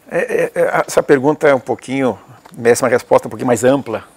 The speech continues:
né? Porque não foi um tipo de orientação, né? O nosso convívio foi um convívio de doze horas. A instrução durou doze horas. E numa instrução de doze horas se passa, é,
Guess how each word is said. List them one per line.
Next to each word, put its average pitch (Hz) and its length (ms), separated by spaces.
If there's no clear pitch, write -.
né? 123 280
Porque 123 400
não 131 180
foi 170 140
um 175 80
tipo 165 200
de 151 60
orientação, 143 640
né? 117 140
O 135 80
nosso 113 320
convívio 120 500
foi 135 160
um 131 40
convívio 127 280
de 127 80
doze 123 420
horas. - 380
A - 60
instrução 113 400
durou 117 280
doze 120 360
horas. 101 240
E - 40
numa 135 100
instrução 147 360
de 127 80
doze 120 320
horas 135 200
se - 80
passa, 139 540
é, 120 300